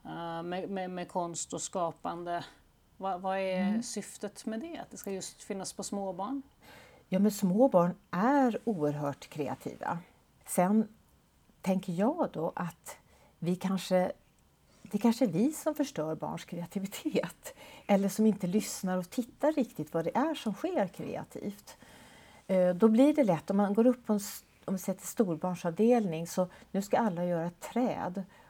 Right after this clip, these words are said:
Speaker 2: Och så här ska vi göra trädet,
Speaker 1: Ja.
Speaker 2: så här ska det se ut. Och så gör
Speaker 1: Och så har,
Speaker 2: alla
Speaker 1: och så har vi tagit
Speaker 2: likadant.
Speaker 1: fram en brun, en orange, en
Speaker 2: Ja.
Speaker 1: grön och en gul
Speaker 2: Och så är
Speaker 1: krita.
Speaker 2: höstträd-, ja,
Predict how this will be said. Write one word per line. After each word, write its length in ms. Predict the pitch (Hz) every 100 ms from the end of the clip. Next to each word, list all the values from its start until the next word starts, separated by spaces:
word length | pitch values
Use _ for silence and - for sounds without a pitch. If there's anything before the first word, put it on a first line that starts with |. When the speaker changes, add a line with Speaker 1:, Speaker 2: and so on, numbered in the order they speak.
| _
Speaker 2:
Och 100 | -
så 100 | 175
här 180 | 214 240
ska 160 | 226 202
vi 100 | 196
göra 300 | 190 165 156
trädet, 440 | - - - -
Speaker 1:
Ja. 260 | 131 165 -
Speaker 2:
så 140 | - 196
här 140 | 226
ska 180 | 214 220
det 60 |
se 140 | 196 147
ut. 160 | 104
Och 60 | 196
så 100 | -
gör 80 | 277
Speaker 1:
Och 60 | 170
så 120 | -
har, 80 | 202
Speaker 2:
alla 100 | 165
Speaker 1:
och 80 | 156
så 40 |
har 100 | 185
vi 60 | 190
tagit 280 | 220 190 196
Speaker 2:
likadant. 80 | -
Speaker 1:
fram 300 | 185 170 185
en 200 | 180 175
brun, 440 | 180 233 262 262
en 160 | 247 240
orange, 480 | 208 175 160 160 - -
en 160 | 190 156
Speaker 2:
Ja. 120 | 254
Speaker 1:
grön 480 | 254 165 156 147 151
och 160 | 170
en 180 | 165 165
gul 440 | 151 156 135 135 139
Speaker 2:
Och 320 | 214 254 277
så 180 | 214 214
är 100 | 202
Speaker 1:
krita. 140 | 180
Speaker 2:
höstträd-, 440 | 208 202 - 262 269 -
ja, 100 | -